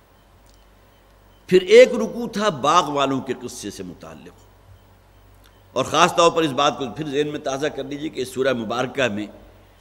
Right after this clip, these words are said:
اس دنیا کی جو دل فریبیاں ہیں، یہاں کا جو ایک دجل ہے، دجل اصل میں دھوکے کو کہتے ہیں، کہ یہاں کی چمک دمک، یہاں کی زیب و زینت، یہاں کی رعنائیاں، دل فریبیاں جو انسان کو اپنی طرف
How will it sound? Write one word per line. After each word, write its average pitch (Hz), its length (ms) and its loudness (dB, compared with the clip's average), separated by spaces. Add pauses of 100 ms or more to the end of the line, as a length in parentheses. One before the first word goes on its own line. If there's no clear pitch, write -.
(360)
اس 135 220 -4
دنیا 185 320 0
کی 214 140 -6
جو 185 120 2
دل 156 240 0
فریبیاں 151 640 0
ہیں، 92 220 -10
یہاں 117 380 -6
کا 170 80 0
جو 151 560 -4
ایک 123 340 -6
دجل 165 340 4
ہے، 113 120 0
دجل 170 320 0
اصل 165 180 -6
میں 175 120 -10
دھوکے 170 300 2
کو 156 140 -2
کہتے 95 360 -12
ہیں، 85 80 -20 (1600)
کہ 147 60 0
یہاں 151 320 4
کی 170 80 -2
چمک 160 380 0
دمک، 143 340 -2
یہاں 135 200 0
کی 131 140 -4
زیب 127 260 -2
و 127 80 -2
زینت، 127 420 -2
یہاں 123 220 -2
کی 127 180 -4
رعنائیاں، 120 600 0
دل 113 200 -6
فریبیاں 127 500 -2
جو 117 120 -8
انسان 120 360 -6
کو 127 100 -10
اپنی 127 180 -12
طرف 113 220 -10